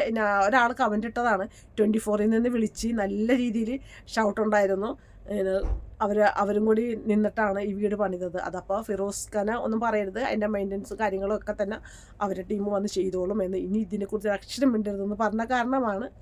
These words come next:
ഇപ്പോൾ പുള്ളി സമാധാനത്തിലൂടെ സംസാരിച്ചത്. ഇന്നലെ എന്തായിരുന്നു, ഏതാണ്ട് എന്നാ, എന്താ പറയുക, പുലി ചീറ്റുന്ന പോലെ ചീറ്റിക്കൊണ്ടിരിക്കണായിരുന്നു,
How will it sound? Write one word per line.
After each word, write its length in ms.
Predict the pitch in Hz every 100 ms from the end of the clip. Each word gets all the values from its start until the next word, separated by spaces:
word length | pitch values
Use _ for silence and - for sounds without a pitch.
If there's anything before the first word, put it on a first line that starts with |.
| - - - - - - -
ഇപ്പോൾ 180 | - 190
പുള്ളി 320 | 196 190 214 262 - - -
സമാധാനത്തിലൂടെ 960 | - 208 196 196 185 190 - 196 190 220 - -
സംസാരിച്ചത്. 560 | - 220 202 190 - 175
ഇന്നലെ 360 | 190 190 202
എന്തായിരുന്നു, 680 | 214 202 220 220 185 185 190 - - -
ഏതാണ്ട് 340 | - 190 190 202 220 202 - - 196
എന്നാ, 300 | 185 180 175 170 165 160 156 160 - - - - - - - - - 208
എന്താ 200 | 185 214
പറയുക, 300 | 208 190 202 - - - - - - - - -
പുലി 220 | 226 269
ചീറ്റുന്ന 420 | 269 226 220 226
പോലെ 280 | 220 196 180 - - -
ചീറ്റിക്കൊണ്ടിരിക്കണായിരുന്നു, 880 | - 214 202 202 196 185 175 165